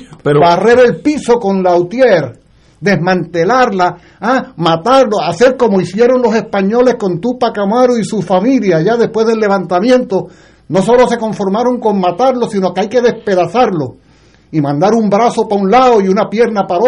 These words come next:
Speaker 2: otro y la cabeza y la lengua para que se sepa como escarmiento de que nadie puede levantarse contra nosotros.
Speaker 1: Ok.
Speaker 2: Ah, y eso es lo que están queriendo hacer con la utier, que se sepa lo que va a suceder con el sindicalismo en Puerto Rico.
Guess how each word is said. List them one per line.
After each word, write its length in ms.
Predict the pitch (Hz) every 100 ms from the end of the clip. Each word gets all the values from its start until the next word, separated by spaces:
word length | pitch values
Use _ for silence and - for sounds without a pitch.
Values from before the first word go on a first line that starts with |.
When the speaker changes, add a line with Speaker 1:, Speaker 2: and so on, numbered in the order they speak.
| 254
Speaker 2:
otro 180 | 233
y 40 | 190
la 120 | 180
cabeza 480 | 170 160 262 - 202
y 60 |
la 120 | 180 175
lengua 380 | 247 269 233 202
para 220 | 175 170
que 140 | 175
se 120 | 160
sepa 420 | 175 277 - 226 - _ _ _ _ _
como 180 | - 151
escarmiento 680 | 165 160 151 180 262 262 220
de 120 | 190
que 140 | 170
nadie 360 | 190 277 226 196
puede 340 | 202 233 208
levantarse 560 | 180 165 151 170 185 196
contra 280 | 175 165 160
nosotros. 480 | 143 - 117 107 98 - - - - - _
Speaker 1:
Ok. 100 | -
Speaker 2:
Ah, 80 | 202
y 80 | 226
eso 160 | 202 277
es 60 |
lo 40 | 262
que 80 |
están 200 | 226 226
queriendo 340 | 220 208 208 190
hacer 160 | 208
con 160 | 208 208
la 100 | 185
utier, 360 | 160 147 117 113
que 120 | 175
se 120 | 175
sepa 300 | 175 262 269
lo 100 | 254
que 100 | 240
va 100 | 214
a 40 | 233
suceder 460 | 254 - 202 220 233
con 160 | 226
el 80 | 208
sindicalismo 680 | 208 180 165 170 202 202 202
en 100 | 185
Puerto 320 | 185 180 151
Rico. 420 | 156 135 107 -